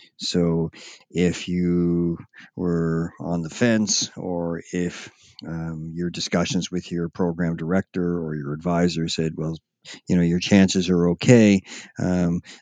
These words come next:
then maybe you've given it a shot and decided that, uh,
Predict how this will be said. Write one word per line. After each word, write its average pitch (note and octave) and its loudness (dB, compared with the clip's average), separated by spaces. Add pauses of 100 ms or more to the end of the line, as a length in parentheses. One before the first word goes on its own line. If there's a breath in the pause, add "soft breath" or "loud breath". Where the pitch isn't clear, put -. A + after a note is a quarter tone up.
then F#2 4
maybe F#2+ 6
you've F2+ 2
given F#2 4
it E2 -4
a E2+ -4
shot D#2 -2
and D#2+ -6
decided E2 -2
that, D#2 -6 (120)
uh, D#2+ -4